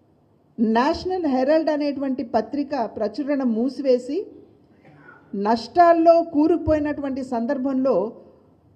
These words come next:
కాంగ్రెస్ పార్టీ నుండి ఈ నేషనల్ హెరాల్డ్ అనేటువంటి, ఈ అసోసియేటెడ్ జర్నల్స్‌కి అనేటువంటి సంస్థకి తొంభై కోట్ల రూపాయలు కాంగ్రెస్ పార్టీ అప్పు ఇవ్వడం జరిగింది.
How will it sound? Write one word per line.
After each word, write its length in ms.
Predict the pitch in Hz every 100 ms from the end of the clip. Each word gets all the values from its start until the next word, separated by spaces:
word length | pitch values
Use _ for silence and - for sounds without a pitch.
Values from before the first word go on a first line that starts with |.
| -
కాంగ్రెస్ 600 | 220 247 320 370 392 392 381
పార్టీ 440 | 320 311 311 302
నుండి 600 | 285 262 262 269 381 - -
ఈ 160 | 277 277 269 262 262 247 247 233 233 220 214 208 202
నేషనల్ 600 | 214 240 302 311 330 302
హెరాల్డ్ 460 | 240 226 277 269
అనేటువంటి, 560 | 254 247 247 240 233 226
ఈ 120 | 226
అసోసియేటెడ్ 720 | 214 214 302 294 294 277 262
జర్నల్స్‌కి 520 | 202 240 247 262 254 240
అనేటువంటి 800 | 233 233 226 226 226 220 208 - - _ -
సంస్థకి 760 | 226 277 - 311 208 190 240 - - _ _ _ _ -
తొంభై 380 | 240 285 311 311
కోట్ల 400 | 302 285 277 262
రూపాయలు 640 | 240 302 339 330 302 285
కాంగ్రెస్ 640 | 370 - 269 349 392 370 -
పార్టీ 260 | 311 285 359
అప్పు 240 | 320 -
ఇవ్వడం 280 | 294 262 262
జరిగింది. 520 | 240 202 196 170 156